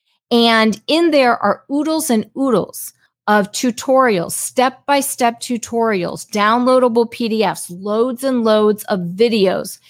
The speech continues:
everything that shows you exactly best practices, what you need for social media, for marketing, for online visibility, so that you can have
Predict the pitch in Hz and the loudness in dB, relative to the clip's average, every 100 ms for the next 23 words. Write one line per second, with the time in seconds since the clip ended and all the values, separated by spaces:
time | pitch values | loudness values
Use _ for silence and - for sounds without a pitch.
0 | _ _ _ - 247 262 311 320 294 262 | _ _ _ 0 0 0 -2 -2 0 0
1 | 240 240 220 196 214 - 196 180 180 233 | 0 0 0 2 0 0 -2 -2 0 0
2 | 240 - 180 170 - 214 247 - - 277 | 0 -4 -6 -6 -4 -2 -2 -4 -6 -2
3 | 254 247 196 - 180 170 180 196 226 240 | -2 -2 -10 -4 -4 -4 -4 0 0 0
4 | 277 247 214 196 190 - _ _ 185 - | 2 2 4 2 0 -10 _ _ -6 0
5 | 240 262 302 262 220 190 190 190 - _ | 2 2 0 0 2 2 0 -2 -8 _
6 | - 247 214 202 202 196 190 - _ - | -2 2 2 2 -2 -2 -4 -10 _ -6
7 | 202 - 208 220 254 269 262 240 240 254 | -4 0 2 2 2 2 2 0 0 -2
8 | 226 190 180 180 180 - _ - - 226 | 0 0 0 -2 -4 -8 _ -8 0 2
9 | 214 - 180 202 285 269 175 185 - - | 2 0 -2 0 2 4 2 0 -10 -2
10 | 208 196 - - 247 208 175 | 0 0 -2 0 2 4 2